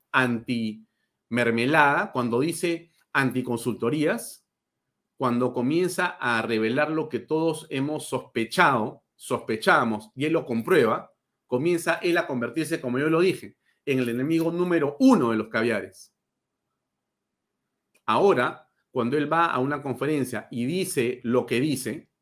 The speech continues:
"Traigamos la pena de muerte y salgamos de ese adefesio que es la Comisión Interamericana de Derechos Humanos", cosa en la que podemos estar de acuerdo con él parcial o totalmente,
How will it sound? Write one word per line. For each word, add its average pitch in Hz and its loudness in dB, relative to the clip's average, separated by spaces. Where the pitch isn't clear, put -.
"Traigamos 143 0
la 131 -2
pena 139 -4
de 120 0
muerte 135 -2
y 131 -6
salgamos 135 -2
de 123 2
ese 131 -4
adefesio 139 -4
que 131 -2
es 127 -6
la 123 -2
Comisión 113 -2
Interamericana 127 -2
de 120 0
Derechos 120 -6
Humanos", 113 -4
cosa 147 -2
en 117 -2
la 110 0
que 113 -2
podemos 135 -2
estar 131 -2
de 127 2
acuerdo 165 2
con 131 0
él 147 -2
parcial 156 0
o 131 -2
totalmente, 143 0